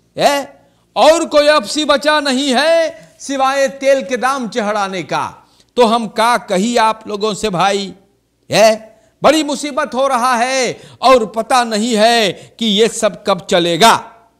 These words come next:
हमारे भाइयों, खबरों में भी हम आपको बताना चाहते हैं,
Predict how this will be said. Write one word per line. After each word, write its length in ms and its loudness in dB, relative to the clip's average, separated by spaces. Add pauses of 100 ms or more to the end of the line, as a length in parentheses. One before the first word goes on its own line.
(880)
हमारे 280 -2
भाइयों, 520 -8 (920)
खबरों 360 0
में 160 -4
भी 420 -2 (600)
हम 160 -6
आपको 340 -8
बताना 400 -6
चाहते 420 -2
हैं, 500 -4